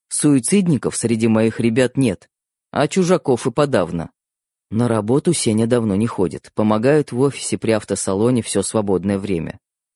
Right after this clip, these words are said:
С учёбой всё гладко, да и там одни девчонки. Двух недоумков мужского пола Шторм пробил.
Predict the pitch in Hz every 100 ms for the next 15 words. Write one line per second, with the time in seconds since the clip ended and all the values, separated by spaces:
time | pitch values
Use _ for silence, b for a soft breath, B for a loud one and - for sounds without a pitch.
0 | _ - - 117 - 143 175 - - 170
1 | 113 - - - - 80 107 139 147 113
2 | 110 104 107 104 - 110 90 - 82 _
3 | _ _ _ - 85 139 180 165 139 135
4 | 165 175 139 - 139 - - 127 117 -
5 | 180 117 - - 147 127 - 139 120 82